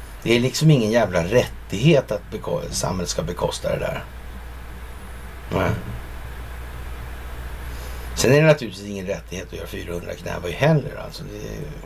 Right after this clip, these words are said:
kan man ju tycka är liksom, ja, snudd på tecken på dåligt omdöme, liksom.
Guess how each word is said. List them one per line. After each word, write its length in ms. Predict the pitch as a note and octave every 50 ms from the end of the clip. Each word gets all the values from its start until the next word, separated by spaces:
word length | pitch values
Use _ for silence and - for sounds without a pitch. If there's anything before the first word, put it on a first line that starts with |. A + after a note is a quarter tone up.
| - - - - - - - - - - - - - - - -
kan 180 | - F#2+ F#2+ F#2+
man 80 | F2+ E2+
ju 60 | E2
tycka 340 | - - - - - - -
är 60 | -
liksom, 220 | - - - - E2+ E2 - - - - - - - - - - - - - - - - F#3+ F#3+ - - - -
ja, 180 | F#2 F#2+ - - - D#2+
snudd 320 | D#2+ - - G#2 G2 F2 -
på 60 | -
tecken 360 | - - E2+ D#2+ - - -
på 60 | F2+
dåligt 260 | F2 F2+ F2 F2 E2
omdöme, 580 | F#2+ F#2+ F2+ E2+ F2 F2 G2+ A#2 A#2 G#2+ F2 D2+ - -
liksom. 240 | - - - -